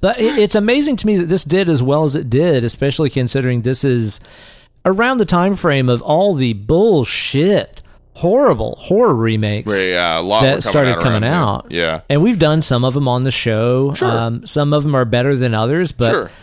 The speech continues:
Speaker 2: Uh-huh.
Speaker 1: honestly, I feel like this is one of the better remakes of an eighties classic.
Speaker 2: Yeah, I think so.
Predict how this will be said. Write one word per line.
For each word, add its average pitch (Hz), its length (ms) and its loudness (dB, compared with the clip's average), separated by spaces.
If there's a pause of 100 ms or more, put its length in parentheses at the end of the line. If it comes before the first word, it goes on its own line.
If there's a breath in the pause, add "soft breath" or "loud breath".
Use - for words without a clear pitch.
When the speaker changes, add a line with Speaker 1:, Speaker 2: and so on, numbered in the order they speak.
(120)
Speaker 2:
Uh-huh. 104 220 -8 (100)
Speaker 1:
honestly, 190 460 0
I 175 80 0
feel 285 180 -2
like 202 200 -4
this 165 240 -2
is 185 280 -4 (240)
one 143 380 -2
of 202 180 -4
the 214 80 -2
better 160 540 0
remakes 151 600 0
of 156 140 0
an 160 160 0
eighties 143 360 -2
classic. - 680 -8 (320)
Speaker 2:
Yeah, 330 160 0
I 123 180 0
think 180 180 -2
so. 139 220 0